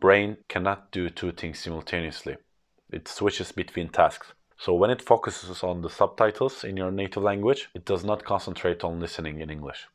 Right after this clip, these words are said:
So if you're not an immediate beginner, try to watch it with English subtitles. And platforms like Netflix, they allow that.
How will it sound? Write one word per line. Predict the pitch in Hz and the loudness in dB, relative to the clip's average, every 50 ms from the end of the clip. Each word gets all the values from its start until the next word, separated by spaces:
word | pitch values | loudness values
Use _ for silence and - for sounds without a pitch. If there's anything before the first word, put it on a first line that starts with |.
| _ _ _ _ _ _ _ _ _ _ _ _ _ | _ _ _ _ _ _ _ _ _ _ _ _ _
So | _ - 107 | _ -2 -2
if | 104 98 - | -2 0 2
you're | - 110 | 2 2
not | 107 110 117 120 | 4 6 4 4
an | 123 123 | 4 2
immediate | 110 104 107 110 113 107 110 104 - - | 0 0 0 0 2 2 2 0 0 -2
beginner, | - 101 98 104 101 107 113 - - _ _ _ _ _ _ _ _ _ _ _ _ | -2 -2 0 0 0 -2 -2 -4 -8 _ _ _ _ _ _ _ _ _ _ _ _
try | - - 107 104 107 | -2 4 6 6 6
to | 107 - 107 | 4 4 4
watch | 107 107 - - | 4 4 4 0
it | 104 - | -4 -6
with | 98 95 | -4 -2
English | 101 98 98 92 85 82 | -2 -2 -2 -2 -4 -4
subtitles. | - - 80 - - 71 69 - - - - - - _ - - | -2 -4 -4 -4 -4 -8 -8 -6 -8 -8 -8 -12 -18 _ -8 -2
And | 98 92 85 - | -2 -2 0 4
platforms | - 107 107 104 - - 107 95 90 - - | 8 8 8 8 6 4 2 2 2 2 2
like | 92 85 | 2 2
Netflix, | - 92 95 - - - 85 78 - - - _ _ _ _ _ | 2 2 0 0 2 2 0 0 0 -4 -12 _ _ _ _ _
they | - 90 90 | 2 4 4
allow | 87 87 85 82 80 76 | 6 8 8 8 8 6
that. | 71 69 - - | 4 0 -4 -6